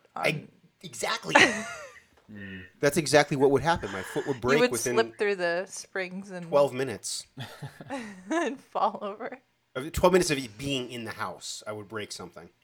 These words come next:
Speaker 3: I definitely remember being, like, I mean, I was always on trampolines as a kid. And I remember one day where, like,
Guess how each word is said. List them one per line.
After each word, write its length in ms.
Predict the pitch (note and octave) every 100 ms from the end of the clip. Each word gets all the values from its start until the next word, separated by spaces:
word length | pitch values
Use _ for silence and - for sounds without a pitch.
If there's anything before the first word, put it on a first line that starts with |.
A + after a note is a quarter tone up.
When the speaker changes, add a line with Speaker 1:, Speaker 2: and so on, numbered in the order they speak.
| _ _ _ _ _ _ _ _ _ _ _ - -
Speaker 3:
I 60 |
definitely 340 | C#3 G#3+ C4 A3+
remember 340 | D3+ D3+ D3
being, 540 | B2 B2 B2+ B2+ A#2+ A2+
like, 400 | G#2 G2 - _ _ _
I 120 | - A#2+
mean, 180 | A#2 -
I 420 | B2+ A#2+ B2 A#2+
was 200 | A2 A2+
always 400 | - A#2 A#2 A#2
on 160 | A2 G2+
trampolines 600 | - G#2 G2 G2 G2+ F#2
as 140 | F2+
a 60 | F#2+
kid. 320 | - G2 F2+ F2+ - _ -
And 120 | A#2+
I 20 |
remember 420 | C3+ D#3 G3+ A3
one 400 | C#3+ A2+ B2 A2+
day 320 | G2 G#2+ G2 F#2
where, 280 | F#2+ G2
like, 240 | F#2+ F#2+